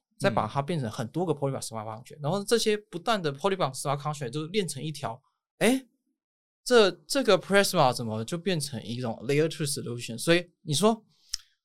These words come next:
Speaker 1: 技术上来说它是一种侧链，但是它又把它分了很多层。
Speaker 2: <laughs>
Speaker 1: 好了，你也是 Layer two了，那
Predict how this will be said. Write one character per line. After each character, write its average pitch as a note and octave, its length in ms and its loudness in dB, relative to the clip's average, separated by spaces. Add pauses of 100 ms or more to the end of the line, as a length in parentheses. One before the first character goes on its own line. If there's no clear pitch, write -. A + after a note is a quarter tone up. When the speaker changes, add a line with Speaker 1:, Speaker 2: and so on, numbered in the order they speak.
(140)
Speaker 1:
技 C4+ 160 0
术 A3+ 140 4
上 F#3+ 160 4
来 C#3 140 4
说 E3 120 0
它 D#3 200 -4
是 C#3+ 200 -2
一 C3+ 40 0
种 A#2+ 180 -6
侧 B2 240 -4
链， A#2+ 240 -10
但 C#4 160 8
是 C4+ 160 2
它 B3 340 4 (220)
又 D4 140 -2
把 D#3+ 120 4
它 G3 220 0
分 A#3 180 2
了 A3+ 80 6
很 E3 200 2
多 G3 120 4
层。 D3 400 2 (100)
Speaker 2:
<laughs> - 280 -20
Speaker 1:
好 G3 160 8
了， A3+ 280 8
你 A#3+ 100 6
也 B3+ 100 10
是 A3+ 80 10
Layer G3 240 10
two F#3 220 6
了， C3+ 260 6
那 A#3 180 8